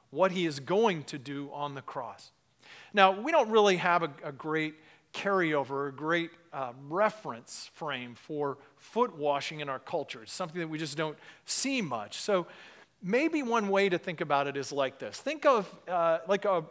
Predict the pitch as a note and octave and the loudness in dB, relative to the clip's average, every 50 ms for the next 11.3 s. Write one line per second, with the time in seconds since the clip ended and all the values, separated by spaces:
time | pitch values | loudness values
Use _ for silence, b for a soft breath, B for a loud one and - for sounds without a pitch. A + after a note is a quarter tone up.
0 | - _ - D#3 D3+ C#3+ C#3 D3+ F3 G#3 G#3 G3+ - - - - F#3 C#3 B2 - | -10 _ -4 -4 -4 -4 -6 0 2 2 4 4 0 -2 0 0 2 2 2 0
1 | - D#3 D3 D3 D3 D3 C#3+ C3 A2+ B2+ C3+ C3+ C3+ B2 A2+ G2+ F#2 - - _ | -4 -4 0 0 0 0 -2 -6 -2 0 0 0 0 -2 -4 -8 -10 -12 -16 _
2 | _ _ _ _ _ b b b b b b b b - G3 G3+ G#3 F3+ C3 F3+ | _ _ _ _ _ b b b b b b b b 4 6 6 6 6 6 6
3 | E3 F3+ G#3 G#3 - A#3+ A#3+ A3+ G#3+ G3 D#3+ D3 C#3+ D#3+ F3 G#3 A3+ A3 A3+ A#3 | 6 6 6 4 2 -2 -2 0 0 0 0 0 2 2 4 4 4 2 2 0
4 | A#3 A#3 - - - _ _ _ _ b b b b b b b b b _ F3 | -2 -2 -6 -10 -18 _ _ _ _ b b b b b b b b b _ 2
5 | F#3 F3+ F3+ - - B3+ B3 A#3 A#3 G#3 - D#3+ D3 E3+ F3+ F3 - - - - | 4 4 2 2 2 2 2 2 0 -4 -4 -4 0 0 0 0 0 -4 -8 -10
6 | E3 C#3 B2+ B2 A2+ A#2+ - D#3 D3+ D#3+ D#3 D#3 D#3 D#3+ F3 F#3+ F3+ E3+ C3+ A#2 | -10 -10 -10 -12 -14 -16 -10 -6 -4 -4 -4 -6 -4 -4 -2 0 0 0 0 0
7 | - - D#3+ E3 D#3+ - - - - C3 B2+ A#2+ - - B2+ A#2 A2+ G#2+ - - | 4 6 6 6 6 2 -4 -4 -4 -4 -4 -4 -6 -10 -10 -12 -16 -16 -14 -10
8 | C#3 C#3+ C#3+ C#3 C#3 C3+ C3+ C#3 C3+ - - - - - D3 C#3+ D3 C#3 A#2+ G2+ | -6 -4 -2 -2 -2 -4 -4 -6 -8 -8 -8 -8 -6 -4 -4 -4 -4 -6 -8 -12
9 | D2 - _ _ _ _ _ _ _ _ _ _ _ b b b b b b - | -12 -16 _ _ _ _ _ _ _ _ _ _ _ b b b b b b 4
10 | G3+ G#3 A3 A#3 C4+ D#4+ E4 B3+ D4 C#4 A#3+ A3 A#3+ A3+ G#3 F3 D#3 E3 F#3 G3 | 4 4 6 6 6 6 4 4 0 -2 -2 0 6 6 6 6 8 8 6 6
11 | G3 - G3+ F3+ D#3+ | 6 4 0 0 0